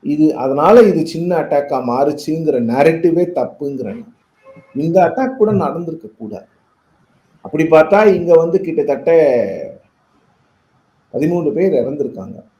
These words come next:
Speaker 1: கோயம்புத்தூர்ல நடந்த அட்டாக்ல அந்த டெரரிஸ்ட தவிர வேற எந்த உயிர் சேதமும் ஏற்படல.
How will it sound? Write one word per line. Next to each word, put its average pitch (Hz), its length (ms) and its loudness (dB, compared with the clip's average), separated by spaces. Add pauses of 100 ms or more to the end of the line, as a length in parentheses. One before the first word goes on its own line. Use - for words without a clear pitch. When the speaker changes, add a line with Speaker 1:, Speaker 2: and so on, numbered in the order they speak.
(260)
Speaker 1:
கோயம்புத்தூர்ல 190 680 0
நடந்த 160 320 -2
அட்டாக்ல 151 480 -4
அந்த 185 260 -4
டெரரிஸ்ட 180 680 0
தவிர 156 300 0
வேற 135 260 -2
எந்த 156 320 0
உயிர் 151 220 -4
சேதமும் 143 460 -8
ஏற்படல. 101 460 -6